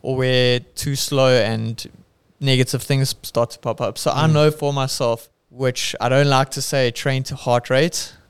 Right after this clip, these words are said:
Speaker 1: but some people do. I know at one sixty-five beats per minute, lactic acid starts to build up a bit. And then I know if I push it anywhere in the one seventy zone,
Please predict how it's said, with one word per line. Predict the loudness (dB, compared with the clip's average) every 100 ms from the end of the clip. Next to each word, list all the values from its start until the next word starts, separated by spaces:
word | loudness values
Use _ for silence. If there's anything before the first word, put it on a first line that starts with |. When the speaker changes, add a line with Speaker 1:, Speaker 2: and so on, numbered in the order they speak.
| _
Speaker 1:
but | -4 -2
some | -2 -2 -2
people | -6 -4 -6
do. | -2 -2 -2 -2
I | -2
know | 0 2 4 4 0
at | -2 -2 -2 -10 -14 _
one | -4 0 0
sixty-five | -2 -4 -6 -2 4 4 4 2 -2 -14 _ -6
beats | -6 0
per | 4 4
minute, | 2 0 -2 -4 -12 _ _ _ _ _ _ 0
lactic | 2 2 0 2
acid | 4 4 2 -4
starts | 0 2 2 -2
to | -2
build | 0 0
up | 0 -2
a | -4
bit. | -4 -6 -10 -18 _ _ _ -4
And | -2 0
then | -2
I | -2
know | 2 2
if | 4
I | 0
push | -2 -4 -2
it | -4 -4
anywhere | -2 0 0 0
in | -2 -4
the | -4
one | -4 -4
seventy | -2 -2 -2 -4 -6 -6
zone, | -2 0 2 0